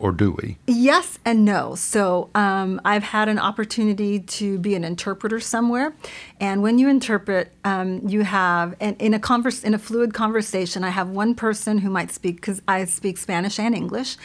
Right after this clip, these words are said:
Speaker 2: Um, I have one person who might only speak English and one person who only speaks Spanish,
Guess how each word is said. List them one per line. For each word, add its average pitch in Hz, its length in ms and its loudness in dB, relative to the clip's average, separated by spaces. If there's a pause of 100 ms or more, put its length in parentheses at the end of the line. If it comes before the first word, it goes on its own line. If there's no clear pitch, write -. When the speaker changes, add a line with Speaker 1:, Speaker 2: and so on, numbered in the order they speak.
(340)
Speaker 2:
Um, 202 220 0
I 185 60 0
have 202 220 0
one 220 180 2
person 226 340 0
who 202 60 4
might 196 220 0
only 208 220 2
speak 247 300 -2
English 190 320 -4
and 185 180 -2
one 190 160 0
person 185 380 -6
who 180 40 -4
only 170 280 -4
speaks 170 320 -6
Spanish, 180 400 -2